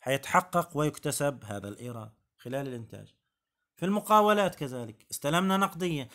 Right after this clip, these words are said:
في البيع بالتقسيط عملية الإيراد بتكون إيش؟ قد تحققت، يعني عملية الإيراد جوهريا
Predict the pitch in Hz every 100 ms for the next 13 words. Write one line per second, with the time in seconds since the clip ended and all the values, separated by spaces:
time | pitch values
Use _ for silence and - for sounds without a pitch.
0 | - - 165 139 175 190 180 180 - 180
1 | - 185 156 - _ _ _ _ _ _
2 | _ _ 117 127 147 165 165 151 143 151
3 | 147 135 - 143 135 139 139 - _ _
4 | 131 131 127 - _ - 113 123 117 95
5 | 98 95 98 92 113 139 113 104 120 131
6 | 104 _ - 170 151 143 156 202 208 226